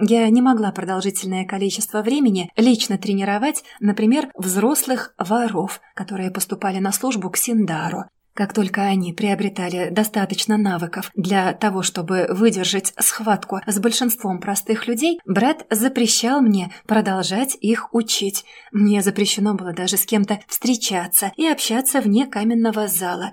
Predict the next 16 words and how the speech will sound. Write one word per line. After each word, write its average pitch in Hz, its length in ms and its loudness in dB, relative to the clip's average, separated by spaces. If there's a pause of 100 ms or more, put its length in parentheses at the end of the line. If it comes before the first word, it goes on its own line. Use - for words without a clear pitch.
(140)
в - 80 -16
катакомбах 170 680 -2
под 226 160 -2
городом. 175 500 -6 (240)
Полагаю, 208 420 0
что 170 200 -6
так 214 400 -2
брат 208 320 0
пытался 185 580 -2
не 214 200 6
позволить 208 580 2
мне 180 340 -4
влиться 214 560 2
в 196 160 -4
воровскую 220 560 2
среду. 202 520 2